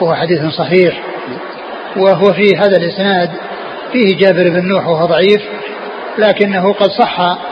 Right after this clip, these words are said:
فيما تقدم في الحديث الطويل الذي سبق أن مر بنا، فإن هذا الذي فيه جزء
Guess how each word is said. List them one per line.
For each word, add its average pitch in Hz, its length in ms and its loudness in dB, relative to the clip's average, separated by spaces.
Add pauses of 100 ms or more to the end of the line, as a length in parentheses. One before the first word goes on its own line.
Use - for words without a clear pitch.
(840)
فيما 185 240 2
تقدم 180 560 0 (600)
في 185 60 0
الحديث 175 320 0
الطويل 170 560 4 (540)
الذي 180 220 0
سبق 175 320 0
أن 165 140 -2
مر 175 220 2
بنا، 170 380 2 (640)
فإن 180 220 0
هذا 190 320 0
الذي 180 360 0
فيه 185 240 2
جزء 214 320 2